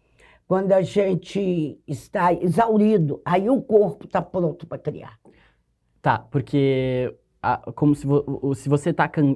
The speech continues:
Speaker 1: Você
Speaker 2: cansado,
Speaker 1: tirou as defesas
Speaker 2: a forma.
Speaker 1: todas. A forma, então você tirou. Aí você tá pronto pra criar.
Speaker 2: Porque você se, você ficaria meio que nesse estado de emoção,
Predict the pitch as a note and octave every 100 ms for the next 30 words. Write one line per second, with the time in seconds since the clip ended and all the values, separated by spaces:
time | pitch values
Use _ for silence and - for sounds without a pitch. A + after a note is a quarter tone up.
0 | - D#3+ C#3 - A#3+ - - C#4 A#3 B3+
1 | A#3+ A3 E3 G3+ G#3+ - A#3 A#3+ E3+ G#3+
2 | E3 D#3+ - C#3+ C#3 C3+ A#2 A2 A2+ -
3 | E3+ F#3 - G3+ G3 G3+ E3+ G3+ G3+ B3
4 | G#3 B3 B3 E3 C3+ - - - G#3 G3+
5 | G#3+ A#3+ - A#3+ A#3 A3+ G#3+ F#3 G3+ E3+
6 | - C#3+ A3 G3+ - - - E3 E3 E3+
7 | E3 - - C#3+ C#3+ E3 D#3+ D#3 C#3 C3+
8 | C3+ C3+ C3 C3 C3 - - C3 C3 -
9 | A2 _ C3 B2+ B2 B2+ B2 A#2 - E3
10 | C#3 A#2+